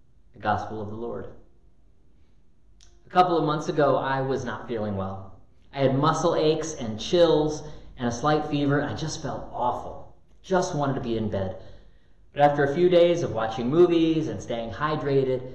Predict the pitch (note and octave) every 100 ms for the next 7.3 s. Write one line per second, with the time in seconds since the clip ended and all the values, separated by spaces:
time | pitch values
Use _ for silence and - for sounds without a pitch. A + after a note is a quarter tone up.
0 | - A2+ A2+ A#2+ A#2 - D3 C#3+ A2+ A#2
1 | A2+ - A2 B2 A#2 G#2 G2 F#2+ F#2+ -
2 | - - A2+ A#2+ - B2 - G2 F2 -
3 | - - - - - - - - A#2+ C3
4 | A2 F#2+ - - F#2+ F#2+ - - - -
5 | - - - - - - - - - C3
6 | D#3 G3 F#3 E3 E3+ E3 - C3 A#2 -
7 | A2+ G2+